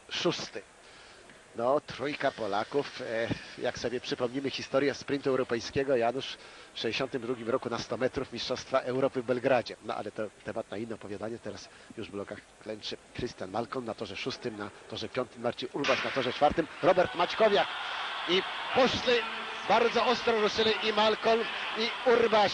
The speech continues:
Został troszeczkę z tyłu Maćkowiak, ale temu się nie dziwmy, on dopiero na prostej będzie dociągał. Urbaś goni Malcolma. Bardzo dobry bieg Marcina Urbasia, ale teraz prowadzi Malcolm.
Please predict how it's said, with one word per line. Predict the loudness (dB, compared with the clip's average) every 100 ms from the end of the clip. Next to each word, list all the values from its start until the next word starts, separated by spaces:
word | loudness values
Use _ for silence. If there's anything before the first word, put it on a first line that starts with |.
| -2 0
Został | 2 4 2
troszeczkę | 2 0 0 0 2
z |
tyłu | 6 6
Maćkowiak, | 6 4 4 4 4
ale | 4
temu | 4 2
się | 2
nie | 2
dziwmy, | 0 0 0
on | 2
dopiero | 2 4 4
na | 4 2
prostej | 2 2 2 2 2
będzie | 2 2
dociągał. | 2 2 2 4 4 4 -4 -6 -6 -6 -6 2
Urbaś | 4 6 4 2 2 -2 -2
goni | 2 2 4
Malcolma. | 4 2 4 4 4 4 2 2 -4 -10 -10 2
Bardzo | 4 4 2 2
dobry | 4 4
bieg | 2 0
Marcina | 0 0 2 2
Urbasia, | 4 2 4 4
ale | 4 4
teraz | 4 2
prowadzi | 2 2 4 2 2 -2 2
Malcolm. | 4 4 4 4